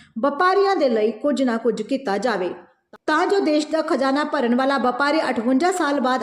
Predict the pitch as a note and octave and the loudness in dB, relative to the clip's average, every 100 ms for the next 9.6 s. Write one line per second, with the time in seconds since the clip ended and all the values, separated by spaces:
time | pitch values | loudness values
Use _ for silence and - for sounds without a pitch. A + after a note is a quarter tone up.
0 | - G#3 A#3+ B3 B3+ C4+ C#4+ D4+ D4+ C#4 | -4 -4 -2 0 0 0 0 0 0 -2
1 | C#4 C4+ B3+ F#3 A3 G#3 E3+ - - _ | 0 0 0 -2 -4 -4 -6 -10 -18 _
2 | _ _ _ - D4+ F#4 G4 G#4 G#4+ G#4 | _ _ _ -4 0 0 2 2 2 2
3 | G#4 E4 A#3+ A#3+ A#3 C4+ C4+ D4 C#4 D4 | 0 2 2 2 2 0 2 0 2 0
4 | G3+ G3+ A3 A3+ G#3+ - D4+ D4+ D4 D4+ | 0 -2 -2 0 -2 -2 -4 -2 -2 0
5 | D4+ D#4 D#4 - F#3+ G3 G#3 G#3+ A3 G3+ | 0 0 0 -2 -2 0 0 0 -2 -2
6 | B3 C#4+ D4+ D4 C#4 - D4 G3+ - B3+ | -2 0 0 0 0 -4 -6 -6 -2 0
7 | B3+ A#3 C4 - - _ C4+ D#4 G4 F#4 | 0 0 -4 -6 -20 _ 0 0 2 0
8 | D#4 D4 D4+ - A#3+ C4+ C#4 C4 B3+ A3+ | 0 0 -4 -4 0 2 2 2 2 2
9 | B3+ B3+ B3 B3 C4 - | 0 2 0 0 -2 -6